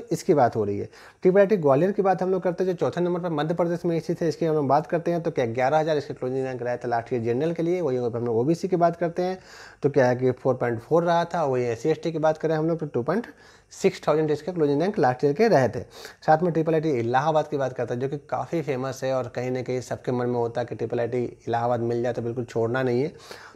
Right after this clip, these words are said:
तो क्या इसकी हम लोग बात करते हैं तो कॉम्पिटिशन भी बहुत टफ है और जनरल के लिए जो क्लोजिंग रैंक रहे थे लास्ट ईयर वो ट्वेल्व थाउजेंड का रहा था। वहीं अगर ओबीसी की बात करें तो नाइन थाउजेंड, तो वहीं एससी एसटी की बात करते हैं तो थ्री पॉइंट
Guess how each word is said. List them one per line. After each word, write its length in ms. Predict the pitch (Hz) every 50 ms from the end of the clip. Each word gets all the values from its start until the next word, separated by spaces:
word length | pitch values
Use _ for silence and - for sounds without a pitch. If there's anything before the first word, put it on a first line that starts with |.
| _
तो 60 | - 143
क्या 180 | - 175 165
इसकी 220 | 160 147 - - 175
हम 100 | 170 175
लोग 100 | 165 139
बात 220 | 135 143 160 156
करते 260 | - 165 147 147 -
हैं 100 | 160 160
तो 80 | 160 160
कॉम्पिटिशन 440 | 151 147 131 131 139 131 131 156 160
भी 60 | 156
बहुत 360 | 143 135 131 143 143 - - -
टफ 240 | 156 151 - - 170
है 120 | 170 160
और 160 | 143 139 131
जनरल 280 | 120 123 123 135 151 151
के 120 | 147 147
लिए 140 | 139 139 135
जो 80 | 139 135
क्लोजिंग 320 | 135 123 127 135 135 131
रैंक 160 | 135 135 127
रहे 180 | 123 117 120 123
थे 100 | - 131
लास्ट 280 | 120 117 113 117 -
ईयर 80 | 131 131
वो 60 | 143
ट्वेल्व 360 | 143 - - - 139 147 139 135 127
थाउजेंड 280 | 110 113 120 120 117
का 60 | 117
रहा 180 | 113 113 113 120
था। 200 | 127 160 196 - - - - - - - 180 - -
वहीं 140 | 131 135 131
अगर 140 | 120 120
ओबीसी 300 | 120 123 143 156 - -
की 80 | 175 165
बात 200 | 147 156 156 151
करें 160 | - 147 147
तो 60 | 143
नाइन 300 | 135 120 117 127 156 170
थाउजेंड, 300 | 160 165 160 165 165 160
तो 60 | 151 135
वहीं 140 | 117 110
एससी 220 | 107 107 - - 135
एसटी 200 | 131 - - 147
की 60 | 135
बात 160 | 131 131 131
करते 180 | 190 - - 160
हैं 120 | 190 185
तो 100 | - -
थ्री 120 | - 139 135
पॉइंट 260 | 139 160 196 247